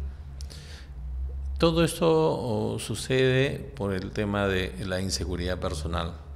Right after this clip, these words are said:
Y digo la inseguridad personal porque el Estado no brinda, eh,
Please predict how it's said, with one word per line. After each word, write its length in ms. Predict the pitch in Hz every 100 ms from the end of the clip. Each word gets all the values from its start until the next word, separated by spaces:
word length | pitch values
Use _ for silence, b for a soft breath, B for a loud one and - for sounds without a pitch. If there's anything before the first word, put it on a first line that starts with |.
| - b b b b b -
Y 140 | 104
digo 380 | 101 117 127 135
la 120 | 123
inseguridad 540 | 120 - 95 95 110 113
personal 600 | 123 110 104 110 117 -
porque 840 | 110 95 - 90 90 90 90 90 - - - b b b b -
el 240 | - 107 95
Estado 1000 | - - 120 120 117 117 117 - - - - - 160 131 104 - - - - 117
no 280 | 113 127
brinda, 800 | 123 131 120 107 101 104 117 -
eh, 680 | 104 101 95 104 107 110 110